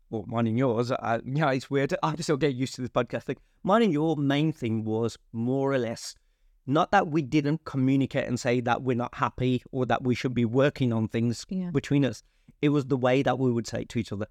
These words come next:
Speaker 1: It was that communication, because we didn't know how to do that.
Speaker 2: Yeah.
Speaker 1: We didn't know from our upbringing.
Speaker 2: What
Speaker 1: We were more or less going, "Why ain't you doing this?" or, "Why are you
Speaker 2: Why are
Speaker 1: doing
Speaker 2: we,
Speaker 1: this?"
Speaker 2: yeah.
Speaker 1: And
Speaker 2: And this
Speaker 1: not
Speaker 2: is what I
Speaker 1: going,
Speaker 2: think I did
Speaker 1: "This is
Speaker 2: wrong.
Speaker 1: what I need. This
Speaker 2: Yeah.
Speaker 1: is what I want. Wh-, why are we not?"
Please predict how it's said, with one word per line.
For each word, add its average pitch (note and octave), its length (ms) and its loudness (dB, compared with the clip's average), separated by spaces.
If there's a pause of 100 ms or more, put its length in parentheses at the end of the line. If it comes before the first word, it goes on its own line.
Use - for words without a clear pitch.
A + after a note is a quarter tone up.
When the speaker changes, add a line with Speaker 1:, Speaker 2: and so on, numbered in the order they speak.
(160)
Speaker 1:
It D#3 60 0
was D#3 100 4
that E3 140 0
communication, D#3 580 0
because C#3 260 -2
we A#2+ 160 0
didn't B2+ 360 0
know A#2 180 0
how A#2 340 -2
to - 140 -4
do A2 240 -4
that. A2 240 -4
Speaker 2:
Yeah. E3 320 -14 (200)
Speaker 1:
We C#3 120 0
didn't E3+ 300 2
know C#3 240 4
from B2+ 380 -4
our D3 280 2
upbringing. A#2 640 -2 (160)
Speaker 2:
What E3 180 -16
Speaker 1:
We F3+ 140 2
were G3 80 4
more F3 200 2
or - 20 2
less D#3 160 0
going, C#3+ 260 0 (160)
"Why D#3 280 2
ain't D#3+ 280 0
you E3 120 -2
doing D#3+ 280 2
this?" D3+ 260 0
or, C#3 140 -2
"Why D#3+ 360 2
are E3+ 60 4
you E3 220 -2
Speaker 2:
Why E3+ 40 -2
are - 40 -2
Speaker 1:
doing D#3 220 -2
Speaker 2:
we, D3 80 -2
Speaker 1:
this?" E3 340 0
Speaker 2:
yeah. E3 140 0
Speaker 1:
And D#3+ 140 0 (280)
Speaker 2:
And E3+ 120 -4
this F#3 40 0
Speaker 1:
not G3+ 180 6
Speaker 2:
is F#3+ 60 -6
what F3+ 60 6
I - 40 6
Speaker 1:
going, F#3+ 160 2
Speaker 2:
think - 140 -4
I A3 60 -18
did G3+ 80 -14
Speaker 1:
"This G3 180 0
is A3+ 80 0
Speaker 2:
wrong. F#3 60 -8
Speaker 1:
what G#3+ 160 0
I F#3+ 100 0
need. F3 400 0 (140)
This F#3 180 -2
Speaker 2:
Yeah. G3 80 4
Speaker 1:
is E3+ 60 0
what D#3+ 160 4
I D#3+ 60 4
want. D#3 500 0
Wh-, D3 300 -4 (100)
why E3+ 260 4
are F3+ 100 6
we D#3+ 280 0
not?" E3 300 2